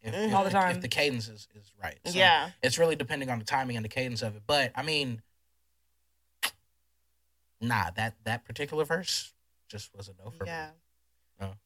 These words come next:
Speaker 2: All right, well, my fun fact is I love telling people to go to hell. That's, like, my favorite go-to line.
Speaker 1: Really? That,
Speaker 2: Yes,
Speaker 1: that's
Speaker 2: just
Speaker 1: your
Speaker 2: be like,
Speaker 1: catchphrase?
Speaker 2: yeah, like, "Go to hell, girl." Like, anything with someone, something stupid on Twitter, like, "Go to hell."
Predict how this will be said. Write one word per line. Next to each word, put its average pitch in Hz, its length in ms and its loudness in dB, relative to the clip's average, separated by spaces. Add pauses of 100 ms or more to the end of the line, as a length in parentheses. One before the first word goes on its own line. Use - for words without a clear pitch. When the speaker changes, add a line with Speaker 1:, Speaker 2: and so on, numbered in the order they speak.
(1080)
Speaker 2:
All 254 80 12
right, 339 160 12
well, 311 400 6
my 320 480 10
fun 339 220 10
fact 311 340 10
is 240 180 8
I 285 240 12
love 466 120 10
telling 339 240 8
people 285 160 0
to 240 60 6
go 220 140 8
to 208 80 10
hell. 165 380 8 (420)
That's, - 200 12
like, 453 120 8
my 269 180 12
favorite 240 380 10
go-to 226 340 6
line. 202 340 8
Speaker 1:
Really? 131 140 2
That, 185 120 -2
Speaker 2:
Yes, 359 240 10
Speaker 1:
that's 254 220 12
Speaker 2:
just 285 100 6
Speaker 1:
your 214 80 8
Speaker 2:
be - 60 4
like, 226 140 8
Speaker 1:
catchphrase? 247 360 6
Speaker 2:
yeah, 294 120 10 (120)
like, 208 140 10
"Go 254 100 12
to 339 60 10
hell, 302 180 10
girl." 220 260 8
Like, 202 220 10
anything 285 300 6
with 269 100 4
someone, 262 220 6
something 233 280 0 (280)
stupid 254 240 4
on 220 100 6
Twitter, 254 260 6
like, 208 140 0
"Go 381 100 2
to 196 60 6
hell." 170 300 2